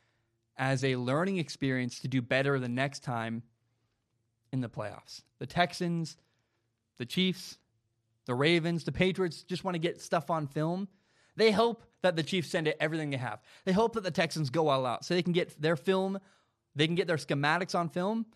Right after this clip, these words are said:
study, prepare for them, do better next time. In two thousand eleven, the Patriots played the Broncos twice.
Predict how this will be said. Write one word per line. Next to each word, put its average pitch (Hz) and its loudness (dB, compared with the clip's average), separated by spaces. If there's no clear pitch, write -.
study, 175 2
prepare 170 2
for 196 -2
them, 196 2
do 160 0
better 170 2
next 147 -4
time. 101 -8
In 147 -6
two 180 0
thousand 202 2
eleven, 185 2
the 127 -6
Patriots 170 4
played 151 2
the 143 -4
Broncos 139 0
twice. - -6